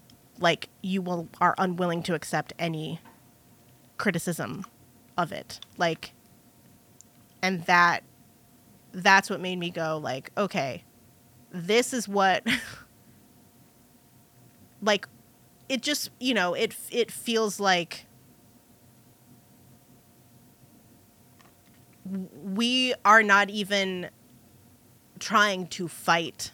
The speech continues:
<laughs> the, like, c-, complete surrender to, you know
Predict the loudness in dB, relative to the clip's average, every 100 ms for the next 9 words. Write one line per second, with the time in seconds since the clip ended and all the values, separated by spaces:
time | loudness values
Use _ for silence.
0 | -14 -14 -14 -16 -18 -20 -20 _ -20 _
1 | _ -20 -4 2 4 4 0 -4 -12 -20
2 | _ _ -20 -20 -20 -12 2 4 4 -6
3 | -14 _ -18 -18 -18 _ _ -20 -20 -12
4 | 0 0 0 -2 -2 -2 -4 -10 -20 _
5 | -14 -2 2 4 4 4 2 2 0 -4
6 | -10 -4 -4 -4 -8 -12 -16 _ _ _
7 | -10 -6 -6 -8